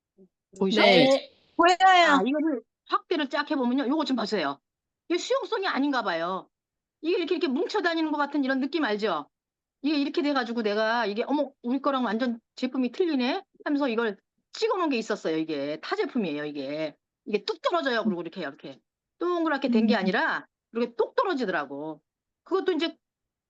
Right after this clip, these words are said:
Speaker 1: 비싼 거예요. 비싼 거. 비싼 제품인데 제가 이걸 한번 써봤었어요. 그래가지고 "어머, 이거 똑같은 프로폴리스인데 이건 어떨까?" 해가지고 선물 받은 거니까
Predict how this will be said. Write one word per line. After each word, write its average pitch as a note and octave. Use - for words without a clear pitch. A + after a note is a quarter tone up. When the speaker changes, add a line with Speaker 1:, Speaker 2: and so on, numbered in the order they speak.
Speaker 1:
비싼 D4+
거예요. A#3
비싼 G#3+
거. E3+
비싼 C4
제품인데 B3+
제가 A3
이걸 F3+
한번 A#3+
써봤었어요. F#3+
그래가지고 F3+
"어머, B3+
이거 C4
똑같은 D4+
프로폴리스인데 A#3
이건 A3
어떨까?" A#3+
해가지고 A3+
선물 F#4
받은 A3
거니까 E3